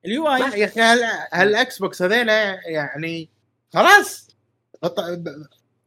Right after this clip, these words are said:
Speaker 2: بس، يعني، enough.
Speaker 1: كل شيء مسوينه مضبوط ما عدا هالشغلة، أنا أشوف، يعني.
Speaker 2: إي،
Speaker 1: هذه
Speaker 2: إي،
Speaker 1: هي نفس
Speaker 2: مزعج
Speaker 1: الوحيدة.
Speaker 2: حيل.
Speaker 1: آه،
Speaker 2: إنزين.
Speaker 1: اليو اي.
Speaker 2: إي.
Speaker 1: نفس تقريبا الكنترولر، آه، اكس بوكس، تعديل بسيط على اليو اي مال هذا، وهو نفسه أصلا.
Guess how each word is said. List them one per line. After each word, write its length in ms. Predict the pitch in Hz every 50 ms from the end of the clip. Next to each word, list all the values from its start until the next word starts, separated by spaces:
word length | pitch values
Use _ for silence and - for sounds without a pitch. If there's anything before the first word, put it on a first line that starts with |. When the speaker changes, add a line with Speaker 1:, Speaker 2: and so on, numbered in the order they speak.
| _ _ _ -
Speaker 2:
بس، 400 | 277 370 453 415 - - - -
يعني، 320 | 143 - - 127 131 151
enough. 240 | 180 262 403 427 - - - _ -
Speaker 1:
كل 120 | 233 311 -
شيء 120 | 339 311
مسوينه 340 | 226 269 254 269 285 269 247
مضبوط 400 | 233 233 220 233 285 320 - 247
ما 100 | 240 226
عدا 220 | 202 202 175 160
هالشغلة، 380 | 147 - - 127 113 110 110 113
أنا 140 | 117 120 -
أشوف، 240 | - 139 120 _
يعني. 360 | _ _ _ _ - 139 160 190
Speaker 2:
إي، 160 | 240 254 247
Speaker 1:
هذه 100 | 214 208
Speaker 2:
إي، 260 | 240 254 240 - 165
Speaker 1:
هي 40 | 185
نفس 180 | 196 240 220
Speaker 2:
مزعج 120 | 208 190 170
Speaker 1:
الوحيدة. 260 | 156 156 156 170 202
Speaker 2:
حيل. 280 | 220 202 170 147 - _ _ _ _ _ _ _ _ _ _ _ _ _ _ _ _ _ -
Speaker 1:
آه، 760 | 139 135 135 135 135 135 135 131 131 131 127 127 131 - 135 - 143
Speaker 2:
إنزين. 200 | 151 151 143 - _ _ _ -
Speaker 1:
اليو 260 | 160 175 226 254 240 214
اي. 180 | 165 135 123 _ _ _ _ _ _ _ _ _ _ _ _ _ _ _ _ _ _ _ _ - _ _ - -
Speaker 2:
إي. 300 | 135 135 117 101 _ _ _ _ _ _ _ _ _ -
Speaker 1:
نفس 380 | 196 254 302 294 - - - -
تقريبا 540 | - 202 - 196 190 233 226 196 208 196
الكنترولر، 640 | 180 - 180 165 - 165 180 202 208 226 269 269 _ _ _ _ 156
آه، 440 | 147 143 147 143 139 139 139 139 _ _ _ _ _ _ _ _ _ _ _ - 180
اكس 160 | 196 - -
بوكس، 300 | 240 247 247 247 - -
تعديل 300 | 196 165 175 202 214 185
بسيط 440 | 170 180 - 196 202 226 233 - 147
على 180 | 143 151 151
اليو 240 | 143 135 151 160 143
اي 100 | 147 143
مال 340 | 143 139 135 131 127 127 135
هذا، 180 | 143 143 165
وهو 220 | 220 226 233 233 214
نفسه 340 | 220 208 - - - 113 113
أصلا. 240 | - - 151 165